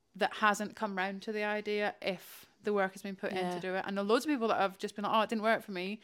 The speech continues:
Speaker 1: I tried it a couple of times, I didn't like it." But all it takes really is
Speaker 2: Bit of persistence.
Speaker 1: step outside into
Speaker 2: Yeah.
Speaker 1: the garden if you've got one.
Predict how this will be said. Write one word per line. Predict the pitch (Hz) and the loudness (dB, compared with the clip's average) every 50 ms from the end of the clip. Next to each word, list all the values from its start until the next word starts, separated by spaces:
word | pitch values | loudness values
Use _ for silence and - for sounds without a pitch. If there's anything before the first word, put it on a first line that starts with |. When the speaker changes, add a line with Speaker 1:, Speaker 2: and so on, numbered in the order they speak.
| - - - - - | -16 -20 -20 -20 -8
Speaker 1:
I | - | 0
tried | 233 214 196 185 | 2 4 4 4
it | |
a | - | 2
couple | - 190 185 - 185 | -2 -6 -6 -6 -8
of | 185 | -6
times, | 202 180 190 190 185 185 | -4 -4 -4 -4 -4 -6
I | 185 | -6
didn't | 190 190 185 165 | -6 -6 -6 -4
like | 196 196 196 190 - - | -4 -4 -4 -6 -8 -6
it." | - 202 226 220 - _ _ - _ _ _ _ _ _ | -2 -2 -2 -2 -4 _ _ -20 _ _ _ _ _ _
But | 202 185 190 - - - _ _ _ _ _ _ _ | 2 4 4 2 0 -6 _ _ _ _ _ _ _
all | 214 202 202 202 | 2 2 2 2
it | - - | -2 -2
takes | - 214 196 - - - - | -4 -4 -4 -4 -8 -12 -8
really | 190 190 196 190 180 175 175 180 - - | -4 -4 -4 -2 -4 -4 -6 -8 -8 -6
is | - 180 180 175 180 175 180 185 - - - - - _ _ - _ | -6 -4 -2 -2 -4 -4 -6 -8 -8 -10 -10 -12 -16 _ _ -18 _
Speaker 2:
Bit | - 190 | -6 -6
of | 175 | -6
persistence. | - - - 156 - - 139 139 | -4 -6 -8 -6 -6 -8 0 2
Speaker 1:
step | 220 220 214 - | 2 2 4 2
outside | 226 - 185 - 214 196 196 190 | -2 -2 -2 -2 -2 0 0 0
into | 190 - 156 156 | -2 -4 -4 -4
Speaker 2:
Yeah. | |
Speaker 1:
the | 170 185 | -6 -2
garden | - 240 254 262 262 254 262 262 247 | 0 2 4 4 4 4 2 0 0
if | 262 - | -2 -4
you've | 262 247 - | -6 -6 -4
got | 330 - - - | -4 -4 -2 -2
one. | 247 262 254 254 254 254 254 | -2 0 0 0 0 0 -2